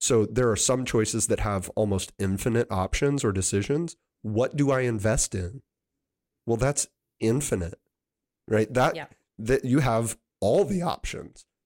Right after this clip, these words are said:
Speaker 1: So if I can at least narrow it to two or three and go, "Based on everything you've told me, I think here are your options, here are the pros and cons," but you get to make that last choice, that last decision, because a lot of the advice that I give, like,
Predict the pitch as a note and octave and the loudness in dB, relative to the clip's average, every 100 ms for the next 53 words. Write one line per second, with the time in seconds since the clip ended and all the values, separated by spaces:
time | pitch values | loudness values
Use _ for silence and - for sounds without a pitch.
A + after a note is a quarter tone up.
0 | _ - A2+ G2 B2 B2+ A#2 G#2 A#2 A2+ | _ 0 0 2 0 0 -2 -2 0 0
1 | G#2+ G#2+ G#2+ G#2+ G#2 - F#2+ - G2+ F#2+ | 0 0 0 2 0 -2 -6 -2 -2 -2
2 | C#3 F3+ A#2 G2+ G2+ F#2 F2+ - A2 G#2 | -2 0 0 0 -2 -2 -2 0 0 0
3 | A2 G#2 G#2 G2+ G2+ F#2 - D#3+ D3+ B2+ | -2 -2 -2 -4 -6 -6 -6 -4 -2 0
4 | A2+ G#2+ _ _ _ _ _ - A#2 A#2+ | -2 -4 _ _ _ _ _ -4 -2 0
5 | B2 A2 G#2 - - B2 A2 G2+ F#2+ F#2+ | 0 0 -2 -6 -4 0 2 2 0 0
6 | B2 D#3 - G#2+ G2+ G2+ - _ _ _ | -2 -2 -4 -2 -2 -4 -8 _ _ _
7 | _ _ C#3+ A#2+ A2+ A#2 G2+ G#2 - D3+ | _ _ 0 0 0 0 0 -2 -2 -2
8 | A#2 A2+ G#2+ G2+ D#3+ A3+ B2+ - F#2 A2+ | -2 -4 -4 -4 0 0 -2 -4 -8 -4
9 | A2+ A2+ G#2+ G2+ - G#2 G#2+ A2 A2+ - | -4 -4 -6 -8 -4 -2 0 0 -2 -8
10 | - - G2 C3 - G2+ - A2 G2+ - | -8 -4 -2 -2 -2 -4 -2 -2 -2 -4
11 | G#2+ F#2+ G#2 F#2+ C3 E3+ F3+ _ _ _ | -6 -4 -4 -2 -2 -4 -8 _ _ _
12 | _ - B2+ A#2 A2 E3 A#3 C#3 A2 G#2+ | _ -4 0 2 2 2 2 2 2 2
13 | A#2 - G2 F#2 G#2 F#3+ C3+ A2+ G#2 | -2 0 -2 0 2 2 2 0 -2